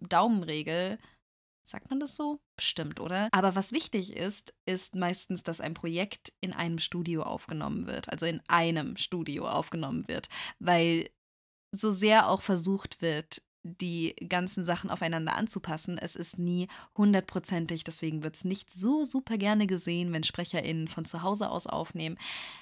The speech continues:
selbst wenn der Raum gut isoliert ist. Denn wie eine Aufnahme am Ende klingt, kann super viele Faktoren haben. Nicht nur das Mikrofon selbst, sondern auch, wie der Raum isoliert ist, wie groß der Raum ist,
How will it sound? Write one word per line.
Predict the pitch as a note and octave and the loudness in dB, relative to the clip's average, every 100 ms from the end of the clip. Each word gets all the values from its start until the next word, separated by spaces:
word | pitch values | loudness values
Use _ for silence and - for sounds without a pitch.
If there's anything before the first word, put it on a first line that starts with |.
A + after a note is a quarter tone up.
| - | -16
selbst | - E3 F3 - - - - | -6 -2 0 -2 -6 -6 -4
wenn | E3 E3+ E3+ E3 | 0 2 2 2
der | E3 | 0
Raum | D#3 D#3+ D#3+ | 0 0 0
gut | D3+ D#3+ | -2 -2
isoliert | D#3+ E3 D#3 D#3+ | -2 -2 -2 -4
ist. | - - - - - _ | -4 -6 -6 -12 -14 _
Denn | F3+ E3+ E3+ | 2 4 4
wie | E3 | 2
eine | F3 D#3+ | 2 2
Aufnahme | E3+ E3+ E3 | 2 0 0
am | D#3+ | 0
Ende | - E3 E3 | -2 -2 -4
klingt, | - C#4 A#3+ - - - - | -2 2 2 0 -6 -6 -10
kann | - F3+ E3+ E3 D#3+ - _ _ _ _ _ _ - | -4 -2 0 -2 -4 -10 _ _ _ _ _ _ -6
super | F3 F#3 G#3+ G3 | 0 2 4 2
viele | - E3+ | 2 -2
Faktoren | E3 E3 - E3+ D#3+ D#3+ | -2 -4 -4 -2 0 0
haben. | D#3 D3 D#3 F3 | -2 -2 -2 0
Nicht | G3+ - | 0 4
nur | G3 F#3 F3 E3 - | 4 4 2 0 -2
das | F3+ - | 0 0
Mikrofon | F#3 F#3+ - F3 D#3+ | 0 -2 -2 -2 0
selbst, | F3 F#3 - | 0 0 -2
sondern | E3+ D#3+ D#3 | 0 0 0
auch, | D#3+ - | -2 -2
wie | |
der | D#3+ D#3+ | -2 -2
Raum | D#3 | -2
isoliert | D#3 D#3 D#3+ G#3 B3 A#3 | -4 -6 -2 2 2 0
ist, | - G3 F#3 F#3 - - - - - - | -4 -4 -2 -2 -4 -6 -10 -12 -12 -4
wie | F#3 | -2
groß | - E3+ G3+ A3+ | -2 0 2 2
der | G#3 F#3 | 2 0
Raum | F3 E3+ E3+ | 2 0 0
ist, | E3+ E3 | -2 -4